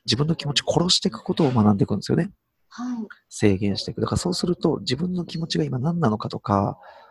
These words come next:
Speaker 2: い。
Speaker 1: 実は、実は八十パーセントぐらいの人は考えてないです。
Speaker 2: あ、そうなんですね。そんなにで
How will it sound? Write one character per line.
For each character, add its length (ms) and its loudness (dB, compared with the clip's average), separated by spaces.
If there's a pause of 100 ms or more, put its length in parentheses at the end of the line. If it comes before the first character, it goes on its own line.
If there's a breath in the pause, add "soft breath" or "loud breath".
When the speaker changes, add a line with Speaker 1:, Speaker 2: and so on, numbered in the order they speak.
(280 loud breath)
Speaker 2:
い。 20 -6
Speaker 1:
実 460 -4
は、 260 6 (460)
実 480 0
は 200 4 (300)
八 280 0
十 100 -2 (140)
パ 120 2
ー 40 -2
セ 180 -6
ン 60 -10
ト 120 0
ぐ 100 2
ら 80 6
い 60 0
の 60 0
人 200 0
は 80 0
考 140 -2 (180)
え 40 0
て 100 -6
な 100 -2
い 40 -6
で 120 -12
す。 160 -14 (540)
Speaker 2:
あ、 180 -8
そ 160 -12 (260)
う 20 -4
な 180 0
ん 80 0
で 120 -2
す 140 -10
ね。 140 -2
そ 160 -8
ん 220 0
な 120 2
に 120 2
で 40 -4